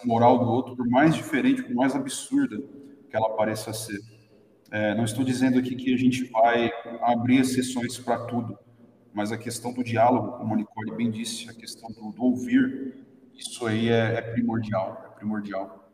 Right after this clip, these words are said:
porque quando a gente deixa de ouvir, a gente já deixou de aprender. Quando a gente acha que sabe tudo, a gente já não tem um espírito ensinável, né? E fica muito difícil manter um diálogo com uma pessoa assim, fica difícil, é, a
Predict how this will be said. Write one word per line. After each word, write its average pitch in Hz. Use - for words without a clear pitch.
porque 104
quando 123
a 123
gente -
deixa 160
de 139
ouvir, 131
a 139
gente 139
já 127
deixou 127
de 131
aprender. -
Quando 110
a -
gente 117
acha 123
que -
sabe -
tudo, 127
a 120
gente 123
já 120
não 131
tem 139
um -
espírito 127
ensinável, 110
né? 107
E 110
fica 123
muito 127
difícil 127
manter 135
um 139
diálogo 131
com -
uma 113
pessoa 113
assim, 120
fica 123
difícil, 131
é, 110
a 107